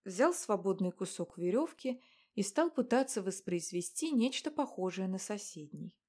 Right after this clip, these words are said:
Получалась какая-то хуйня. Так я ебался, пока на палубе не появился Александр. Мы поздоровались. Он без лишних слов подошёл и быстро показал, как надо вязать.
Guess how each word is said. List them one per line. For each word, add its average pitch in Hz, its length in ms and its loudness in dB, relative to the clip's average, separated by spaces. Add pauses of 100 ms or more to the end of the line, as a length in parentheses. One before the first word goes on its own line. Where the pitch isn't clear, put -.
(580)
Получалась 190 640 2
какая-то 185 520 -4
хуйня. 202 560 -6 (920)
Так 349 240 -2
я 220 80 4
ебался, 208 640 2
пока 254 320 -2
на 277 120 2
палубе 233 440 0
не 196 120 4
появился 190 560 -2
Александр. 185 760 -8 (680)
Мы 226 140 0
поздоровались. 190 1000 -4 (540)
Он 339 200 -2
без 226 180 2
лишних 202 400 0
слов 233 360 0
подошёл 180 580 -2
и 202 140 0
быстро 190 420 0
показал, 190 580 -2
как 233 300 -4
надо 180 300 -4
вязать. 165 640 -14